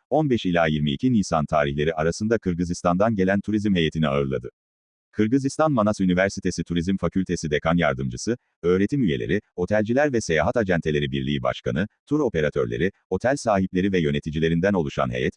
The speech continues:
bir hafta boyunca Güney Ege turizmini yerinde inceledi. getob'un ev sahipliğinde gerçekleşen ziyaret kapsamında misafir heyet,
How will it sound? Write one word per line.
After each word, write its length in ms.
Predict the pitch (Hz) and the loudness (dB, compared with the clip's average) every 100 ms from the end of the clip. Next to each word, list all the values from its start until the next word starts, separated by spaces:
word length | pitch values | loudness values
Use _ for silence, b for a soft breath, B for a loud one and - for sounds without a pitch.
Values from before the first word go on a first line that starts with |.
| _ - | _ -4
bir 160 | 160 | -2
hafta 300 | 139 - 117 | 0 0 0
boyunca 340 | 85 87 85 101 | 2 2 2 0
Güney 320 | 78 82 85 | 0 0 0
Ege 180 | 87 90 | 0 0
turizmini 420 | 104 135 110 87 | 0 0 2 2
yerinde 320 | 76 71 73 | 2 0 -2
inceledi. 440 | 71 69 67 58 - _ _ _ _ _ _ 80 | -2 -2 -2 -6 -12 _ _ _ _ _ _ 0
getob'un 400 | 139 160 131 113 | 2 4 2 2
ev 140 | 113 | 0
sahipliğinde 600 | 131 113 101 92 95 90 95 | 0 2 2 2 2 4 2
gerçekleşen 600 | 85 78 82 82 82 73 | 0 0 -2 -2 0 0
ziyaret 400 | 76 78 90 - | 2 2 2 0
kapsamında 520 | 92 - 80 73 73 | -2 0 0 0 0
misafir 480 | 71 - 67 98 87 | -2 0 -2 -2 -4
heyet, 220 | 62 | -4